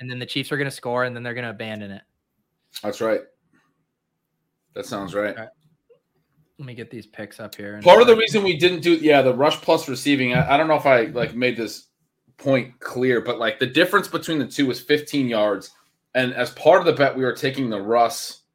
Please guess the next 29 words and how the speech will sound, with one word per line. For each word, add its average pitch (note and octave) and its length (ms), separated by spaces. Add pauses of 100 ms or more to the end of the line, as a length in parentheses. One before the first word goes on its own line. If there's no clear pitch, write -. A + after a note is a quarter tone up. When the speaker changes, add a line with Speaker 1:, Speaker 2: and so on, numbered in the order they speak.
(360)
Speaker 2:
passing C#3 480
yards A2 380
over, G#2 420
and G#2 140
we're G2+ 80
kind C3 240
of, A2 160 (420)
we - 80
took - 180
a C3 40
Pacheco C3+ 540
rushing A2+ 600
and A2 180
receiving G#2+ 440
over. G#2 340
Like, G2+ 220
we're A2 120
kind C#3+ 160
of - 80
playing B2 260
this G#2+ 180
as G#2 160
the G2 80
Chiefs - 520 (420)
win, B2 520
cover, A#2 440
blow A#2 280
'em A2 80
out. G#2+ 400